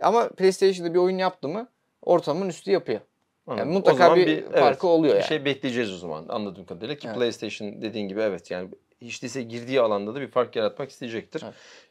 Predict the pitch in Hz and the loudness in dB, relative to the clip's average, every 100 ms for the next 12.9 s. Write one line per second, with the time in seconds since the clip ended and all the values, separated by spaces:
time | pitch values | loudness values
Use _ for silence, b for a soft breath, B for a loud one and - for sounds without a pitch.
0 | - 214 151 185 214 180 180 175 185 170 | -6 0 4 4 4 -4 -4 -2 -2 -2
1 | 175 151 151 - - 151 147 - 147 143 | -4 -8 -10 -10 -12 -10 -10 -12 -14 -8
2 | 139 - 135 127 160 151 135 131 135 131 | -8 -6 -6 -6 -10 -6 -4 -4 -6 -10
3 | 131 127 123 127 135 135 131 127 123 131 | -8 -10 -4 -4 -2 -2 -4 0 2 2
4 | 143 - 127 113 101 95 202 247 _ - | 0 2 2 2 -2 -8 -6 -8 _ -18
5 | 120 117 - _ _ - 156 165 143 127 | -16 -16 -18 _ _ -14 -4 -2 0 0
6 | 90 82 - 151 143 - - - 180 131 | -2 -6 -4 -2 -2 -4 -6 -6 -6 -2
7 | 139 - 156 185 113 104 101 110 127 135 | -2 -2 -6 -2 0 0 -2 -4 -2 -2
8 | 120 104 98 156 165 185 _ _ _ 139 | -2 -6 -8 -4 -6 -6 _ _ _ -6
9 | 127 101 113 156 156 170 - - - 131 | -6 -8 -10 -10 -4 -4 -4 -10 2 2
10 | 131 117 98 101 _ 120 98 82 - - | 2 -4 -6 -10 _ -6 -6 -6 -12 -20
11 | - 113 101 107 - - 117 107 113 151 | -10 -6 -6 -6 -12 -12 -8 -6 -6 -4
12 | 139 135 143 113 - 98 - 87 | -6 -4 -4 -6 -8 -10 -8 -10